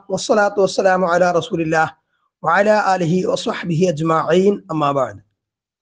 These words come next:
അപ്പൊ നമ്മുടെ കാലിക്കറ്റ് യൂണിവേഴ്സിറ്റി ബി എ അഫ്ദൽ ഉലമ ഫസ്റ്റ് സെമസ്റ്ററിന്റെ ക്ലാസ് അൽ ഉസ്താദ് സയ്യിദ് സാബിഖ് റഹിമഹുല്ലാ അവരുടെ ഫിഖ്ഹു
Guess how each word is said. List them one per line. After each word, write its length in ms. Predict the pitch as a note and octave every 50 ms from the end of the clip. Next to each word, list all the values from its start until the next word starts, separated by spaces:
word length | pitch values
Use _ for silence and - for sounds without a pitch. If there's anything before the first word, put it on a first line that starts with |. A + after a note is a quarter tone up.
| _ _ _ _ _
അപ്പൊ 140 | _ - F#3
നമ്മുടെ 280 | F#3+ F3+ F3 E3 F3 F3+ F#3+ G#3 - - - _ _ _ _ _ _ _ _ _ _
കാലിക്കറ്റ് 400 | - D#3+ D#3+ E3 D3+ F3 D#3 F3+ E3+
യൂണിവേഴ്സിറ്റി 480 | D#3+ D#3+ D#3+ D3 - - - E3 E3 E3 D#3+ - - D3
ബി 80 | D#3+ E3 F3 F3
എ 40 | F3
അഫ്ദൽ 260 | D#3+ D3+ - G#3+ D#3+ D#3
ഉലമ 200 | D3+ D3+ C#3+ C#3+ D#3+ F3+ - - _ _ _ _ _ _ _ _ _ _ _ _ _ _ _ _ _ _ _ _ _ _ _ _ _ _ _ _ _ _ _ _ _ _ _ _ _ _ _ _ _ _ _ _ _ _
ഫസ്റ്റ് 340 | G#3 F3+ F3+ - - - C#4 A#3 -
സെമസ്റ്ററിന്റെ 540 | B3 G3+ F#3+ F#3 F#3+ - F#3 F3+ F3+ F3+ F3 -
ക്ലാസ് 320 | E3+ C#3 C3+ - - - B2+ - _ _ _ _ _ _ _ _ _ _ _ _ _ _ _ _ _ _ _ _ _ _ _ _ _ _ _ _ _ _ _ _ _ _ _ _ _ _ _ _ _
അൽ 140 | - A3+ A#3 A3+
ഉസ്താദ് 360 | A3 - - B3+ B3 B3 A#3+ A#3+
സയ്യിദ് 280 | B3 A3 A3+ A3+ G#3 F3+
സാബിഖ് 380 | G#3 A3+ G#3+ G#3 G#3+ G#3+ G#3+ G#3
റഹിമഹുല്ലാ 440 | F#3+ D#3+ F#3 F#3+ F#3 E3+ F#3+ F#3+ F#3 F3+
അവരുടെ 280 | F3 E3+ E3 E3+ E3+ E3+ -
ഫിഖ്ഹു 280 | F#3 F#3 - F3+ F#3+